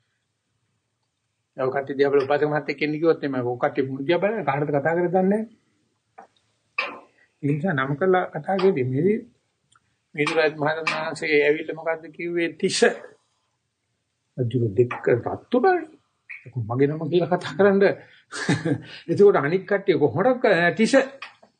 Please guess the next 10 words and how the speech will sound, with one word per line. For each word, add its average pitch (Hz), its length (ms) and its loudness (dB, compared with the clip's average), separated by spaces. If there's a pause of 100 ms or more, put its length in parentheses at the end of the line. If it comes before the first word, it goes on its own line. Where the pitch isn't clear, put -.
(960)
හරි 127 200 -2
බජාර් 120 340 2
එකේ 156 180 2
මචං, 151 180 2
මචං 196 300 4
කිව්වා. 139 340 4 (360)
ඉස්සරහ 190 400 0
දුර 175 180 2
කතා 131 140 0
කරලා 127 600 0